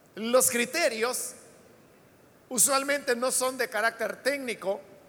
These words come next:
sino que son de carácter económico. De manera que estamos hablando entonces del papel y la responsabilidad que la iglesia tiene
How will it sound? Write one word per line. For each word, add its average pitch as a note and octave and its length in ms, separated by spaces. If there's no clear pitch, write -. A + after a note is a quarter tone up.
sino B3 360
que C4 100
son B3+ 280
de A#3+ 100
carácter A3+ 680
económico. A#3+ 720
De A#3+ 120
manera C4+ 420
que A#3 360
estamos A#3 440
hablando C4 380
entonces A#3 640
del G#3+ 260
papel E4 640
y A3 100
la A#3 100
responsabilidad A3 1080
que G#3+ 120
la G3+ 100
iglesia A#3 500
tiene F#3+ 460